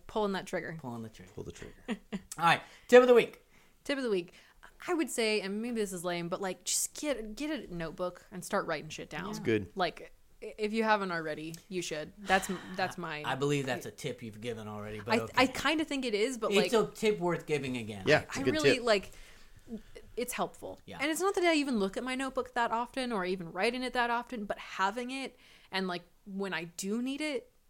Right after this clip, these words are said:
Speaker 1: it's, it's there for me, you know?
Speaker 2: I definitely
Speaker 1: And it, it makes it,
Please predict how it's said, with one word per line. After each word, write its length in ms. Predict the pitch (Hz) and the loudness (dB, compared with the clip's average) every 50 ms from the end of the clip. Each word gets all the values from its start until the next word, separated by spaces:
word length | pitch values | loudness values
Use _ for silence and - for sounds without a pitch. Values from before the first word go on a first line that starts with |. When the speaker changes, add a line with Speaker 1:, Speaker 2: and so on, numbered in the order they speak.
| _ - | _ -14
Speaker 1:
it's, 200 | - 175 - - _ _ _ | -14 -14 -14 -14 _ _ _
it's 140 | - 180 - | -14 -12 -8
there 220 | 175 185 175 170 160 | -2 0 0 0 -2
for 160 | - - 175 | -4 -12 -18
me, 120 | - - - 170 - - | -18 -18 -18 -18 -18 -14
you 140 | - 185 180 | -6 -6 -4
know? 260 | 175 170 170 180 202 - - | -2 -2 -2 -4 -4 -2 0
Speaker 2:
I 100 | 165 170 | 0 2
definitely 420 | 165 220 - - - 226 233 233 | 2 2 0 2 2 4 6 6
Speaker 1:
And 140 | 233 233 233 | 4 2 2
it, 40 | 262 247 | 0 0
it 80 | 247 | 2
makes 260 | 240 240 247 240 - - | 4 2 2 2 4 4
it, 240 | 240 208 - - | 4 4 4 2